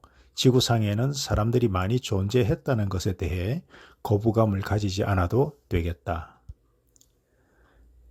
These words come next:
가인이 성을 쌓고 그의 아들의 이름으로 성을 이름하여 에녹이라 하니라. 하나님께서 가인에게 벌을 내리실 때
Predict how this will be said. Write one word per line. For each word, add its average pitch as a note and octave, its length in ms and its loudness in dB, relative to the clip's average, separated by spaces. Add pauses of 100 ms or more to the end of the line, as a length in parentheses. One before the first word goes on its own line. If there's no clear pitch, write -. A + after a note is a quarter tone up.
(260)
가인이 A#2+ 400 6
성을 B2 260 2
쌓고 A2+ 680 -2 (100)
그의 B2 320 4
아들의 D3 320 2
이름으로 G#2+ 480 2
성을 G#2+ 400 -2
이름하여 G2+ 720 -2 (300)
에녹이라 A2 600 2
하니라. - 480 -6 (1400)
하나님께서 C3 640 2
가인에게 G#2+ 460 0
벌을 G2+ 320 0
내리실 G2 420 0
때 E2 420 -6